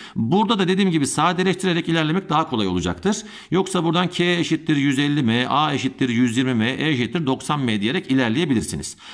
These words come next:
O zaman otuzun katları oldukları için bunu otuza böldük. Buradan aslında üç M tane elmanın olduğunu, otuza bölünce buradan dört M tane elmanın olduğunu,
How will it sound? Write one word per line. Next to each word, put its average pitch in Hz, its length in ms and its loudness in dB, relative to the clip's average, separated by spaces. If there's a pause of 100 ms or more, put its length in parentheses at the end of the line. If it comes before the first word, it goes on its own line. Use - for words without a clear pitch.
(120)
O - 100 0
zaman 202 180 2
otuzun 185 280 0
katları 185 360 0
oldukları 165 400 0
için 135 260 0
bunu 170 140 0
otuza 151 340 -2
böldük. 120 420 0 (220)
Buradan 180 300 2
aslında 170 500 0
üç 170 280 -2
M 139 260 0
tane 120 280 2
elmanın 101 380 2
olduğunu, 104 580 0 (240)
otuza 170 360 0
bölünce 165 360 0
buradan 160 360 0
dört 180 220 0
M 131 220 -2
tane 98 240 0
elmanın 98 360 2
olduğunu, 170 540 2